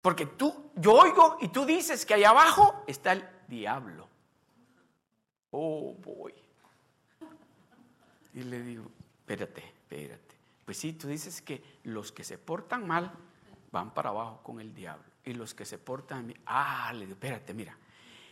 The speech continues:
Es que eso sucedió antes de que el Hijo, Jesus, viniera. Antes de que Él viniera, había un lugar allá abajo que tenía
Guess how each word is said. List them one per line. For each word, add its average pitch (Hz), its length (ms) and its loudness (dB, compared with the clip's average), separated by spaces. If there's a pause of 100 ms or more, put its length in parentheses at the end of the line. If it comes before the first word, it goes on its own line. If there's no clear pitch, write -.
(160)
Es 156 240 -6
que 240 280 -8
eso 233 680 -4
sucedió 151 800 -10 (280)
antes 247 920 -6
de 120 160 -10
que 98 300 -16 (300)
el 131 180 -4
Hijo, 277 360 -6 (1000)
Jesus, 185 520 -8 (320)
viniera. 269 520 -8 (1600)
Antes 175 360 2
de 262 140 -2
que 285 240 -4
Él 277 100 -4
viniera, 269 480 -4
había 208 440 -2
un 220 200 -6
lugar 214 480 -2
allá 185 240 -4
abajo 247 480 -6 (400)
que 147 140 -2
tenía 175 600 -6